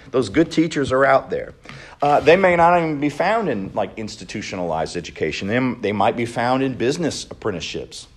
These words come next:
They could be found in training programs, on-the-job training for some trade. Uh, the great teachers are not, uh, usually, they're not always unusually intelligent.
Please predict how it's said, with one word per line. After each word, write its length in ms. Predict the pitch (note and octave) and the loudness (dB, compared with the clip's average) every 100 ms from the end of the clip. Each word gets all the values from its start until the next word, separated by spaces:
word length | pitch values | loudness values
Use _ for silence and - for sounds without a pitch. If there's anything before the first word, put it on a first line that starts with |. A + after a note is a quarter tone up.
| - _ | -20 _
They 80 | - | -14
could 200 | - C3 | -2 -2
be 120 | A#2+ | 0
found 580 | B2 C3 C#3 C#3 C#3 C3+ | 0 4 6 6 4 0
in 160 | C#3 C#3 | 0 0
training 480 | - D3+ F3+ D#3+ B2+ | 0 0 2 0 0
programs, 580 | A2+ F#2 F2 C#2+ C2+ | 0 0 -2 -8 -4
on-the-job 520 | G2 B2 A#2+ C3 D3+ - | -2 -2 0 4 4 4
training 420 | C#3 E3+ C3 D2 | 0 0 -2 -6
for 140 | - | -8
some 180 | - C3+ | -2 -2
trade. 580 | C3 C#3+ - F#2+ D#2+ - - - - - - - | 2 2 2 -2 -8 -18 -20 -20 -20 -20 -20 0
Uh, 220 | - D3 | 6 6
the 120 | - C#3 | 6 2
great 340 | C3 G3+ G#3+ | 4 4 4
teachers 460 | G#3+ G#3 G3+ F#3 F3 | -2 -2 0 0 0
are 140 | D#3+ | -2
not, 500 | D3 E3 A3 A3+ - - - - | 2 4 2 0 -8 -20 -20 -4
uh, 20 | D#3 | -4
usually, 680 | D3+ F#3+ A#3+ D#3 B2+ C#3+ | -2 -4 -2 0 2 0
they're 140 | G#3+ F#3+ | 0 -2
not 180 | B3+ - | 0 8
always 520 | B2+ F3+ A3+ C#3 - | 10 12 10 6 4
unusually 800 | D#3 D#3 D#3 F#3 G3 G3 F#3 F#3 | 0 0 -2 0 4 4 2 -4
intelligent. 800 | F#3+ G3 G#3 A#3+ E3+ - - | -4 0 2 2 0 -8 -14